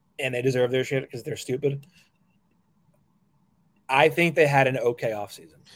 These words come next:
Like, they, they, they added Thomas Bryant, a nice stretch five.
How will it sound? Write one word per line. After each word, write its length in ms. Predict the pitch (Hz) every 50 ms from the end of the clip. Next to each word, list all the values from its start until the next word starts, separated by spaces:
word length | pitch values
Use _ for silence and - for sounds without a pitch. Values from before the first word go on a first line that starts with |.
| - -
Like, 120 | 139 117 -
they, 160 | 135 131 - -
they, 180 | 135 131 139 135 - 151
they 260 | 139 131 123 123 -
added 320 | - 123 131 139 139 139
Thomas 340 | 135 - 127 120 113 107 -
Bryant, 460 | - - 131 127 127 123 123 120 120 _ _ _ _ _ _ _ _ _ _ _ -
a 40 | 135
nice 340 | 127 131 139 135 127 120 -
stretch 300 | - - 143 127 - -
five. 420 | - 127 120 120 120 117 - -